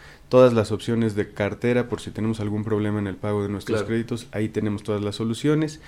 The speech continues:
Speaker 1: Si queremos hacer la solicitud del saldo de nuestra subcuenta de vivienda al final de nuestra vida laboral, también lo podemos hacer,
Speaker 2: Ujú.
Speaker 1: etcétera, ¿no? O sea, todos los servicios que tiene el instituto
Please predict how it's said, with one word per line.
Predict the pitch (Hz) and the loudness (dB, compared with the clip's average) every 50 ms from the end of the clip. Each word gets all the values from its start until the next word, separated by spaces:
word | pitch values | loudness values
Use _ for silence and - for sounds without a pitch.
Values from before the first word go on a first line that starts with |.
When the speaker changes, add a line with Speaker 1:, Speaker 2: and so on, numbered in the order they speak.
| - - - - - | -20 -20 -20 -20 -16
Speaker 1:
Si | - - 117 | -6 -6 -6
queremos | 113 - 123 117 120 123 123 123 127 117 - 123 | -2 0 2 2 4 4 4 2 2 0 -2 -4
hacer | 110 104 - - 117 110 | -4 -4 -2 -2 0 0
la | 117 113 | 0 0
solicitud | 107 - 104 98 - - 95 104 113 110 | 0 -2 -4 -4 -4 -6 -4 -2 -2 -2
del | 107 107 107 92 90 | 0 0 -2 -2 -2
saldo | - - 113 113 117 120 | -2 -2 0 2 2 2
de | 113 | 2
nuestra | 107 101 92 - - 101 | 0 0 -4 -4 -6 -8
subcuenta | - 101 - - 113 110 110 110 | -6 -8 -6 -4 -4 -2 0 0
de | 104 | 0
vivienda | 104 104 107 104 107 107 107 - - - - - - | 0 0 0 0 0 -2 -4 -6 -12 -20 -20 -12 -8
al | 101 98 90 | -6 -6 -6
final | - 104 104 104 107 107 | -4 -4 -2 0 0 0
de | 107 107 | 0 0
nuestra | 104 101 - 101 98 | -2 -4 -4 -4 0
vida | 104 107 104 | 0 0 0
laboral, | 101 98 95 98 101 104 104 104 - - - - - | 0 -2 -4 -2 -4 -4 -4 -6 -10 -18 -16 -6 -2
también | 95 95 98 101 107 104 107 | -2 -2 0 2 2 2 2
lo | 107 101 | 0 -2
podemos | - 101 98 98 104 101 101 107 | -2 -2 -4 -2 -4 -4 -6 -6
hacer, | 98 - 139 147 151 147 | -4 0 2 2 2 0
Speaker 2:
Ujú. | 113 139 156 - - - - - - - - - - - - | -6 -12 -12 -14 -14 -20 -20 -20 -20 -20 -20 -20 -20 -14 -10
Speaker 1:
etcétera, | - 110 - - 98 - 92 104 113 | -10 -8 -6 -6 -6 -4 -4 -4 -4
¿no? | 127 | -2
O | |
sea, | 135 131 113 - | -2 -2 -2 4
todos | - 165 165 165 160 151 | 6 6 6 6 6 4
los | 139 117 | 2 2
servicios | 107 113 110 120 110 113 110 - | 2 0 0 0 -2 -2 -6 -6
que | - 104 | -8 -4
tiene | - 127 120 123 | -2 0 2 2
el | 120 123 | 2 0
instituto | 117 - - - - 190 - - 220 | 0 -4 -8 -6 -6 -6 -2 -4 -6